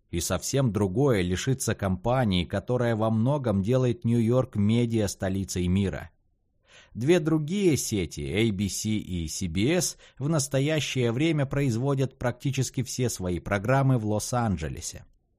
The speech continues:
А Н Б С всё ещё снимает в Нью-Йорке Today Show, N B C Nightly News, Late Night with David Letterman, The Cosby Show,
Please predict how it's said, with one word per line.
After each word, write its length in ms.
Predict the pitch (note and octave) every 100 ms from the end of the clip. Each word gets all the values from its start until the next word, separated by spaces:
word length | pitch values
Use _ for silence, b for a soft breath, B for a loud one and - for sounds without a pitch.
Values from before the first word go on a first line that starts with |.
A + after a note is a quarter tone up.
| _ -
А 140 | F#2 C#3
Н 240 | F#3+ F3
Б 140 | D#3
С 240 | C#3+ G#3+ G3+
всё 260 | - D#3
ещё 240 | D3+ C3+ C3+
снимает 560 | C3+ C#3 D3 F3+ C3
в 80 | C3
Нью-Йорке 540 | C3 C3 D3 F#3 - C3
Today 440 | C3+ A2+ A2+ A2
Show, 520 | F#2+ - D3 F#2 C2 -
N 280 | F#2+ A2 G#2+
B 100 | A#2
C 260 | - C3+
Nightly 500 | C#3 B2+ C3 C3 C#3
News, 580 | C3+ C#3 E3+ B2 - - -
Late 360 | G#2+ E3 F#3+
Night 320 | D3 C#3 D3+ D3
with 260 | C#3+ C3+
David 340 | G#2 G#2 G#2+ -
Letterman, 720 | A#2+ C#3 C3+ D#2+ C2+ A#1 E2
The 240 | E2+ F#2+
Cosby 380 | - C#3 B2+ D#2+
Show, 460 | C2+ - G#2+ A2+